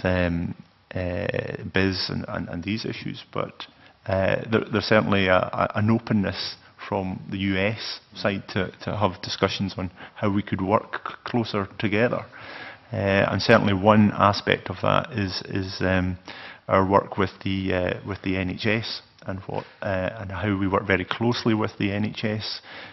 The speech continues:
Uh, very conscious that the N H S is a big issue for T tip. Um, the, that same issue is not an issue for us in,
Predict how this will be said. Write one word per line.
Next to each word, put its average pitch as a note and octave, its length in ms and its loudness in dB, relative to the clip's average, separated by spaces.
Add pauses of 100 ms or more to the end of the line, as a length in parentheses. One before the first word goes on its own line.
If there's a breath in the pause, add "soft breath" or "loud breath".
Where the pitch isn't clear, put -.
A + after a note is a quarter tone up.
(160 loud breath)
Uh, F#2+ 260 2
very G2+ 200 2
conscious G#2+ 520 0
that - 160 -4
the F#2+ 180 0
N G2 120 0
H - 160 -6
S G2 220 -2
is F#2+ 100 -2
a F#2 40 -2
big F#2+ 200 0
issue G#2 260 -2
for - 160 -10
T A#2 240 -4
tip. - 320 -6 (440 loud breath)
Um, F#2+ 600 2 (220)
the, G2 120 -2 (1000)
that A2+ 420 10
same G#2 280 4
issue G#2 280 2
is F#2+ 120 -4
not G2+ 160 4
an G2 80 2
issue G2+ 260 -2
for G2 200 0
us G2 240 -4
in, G2 140 -8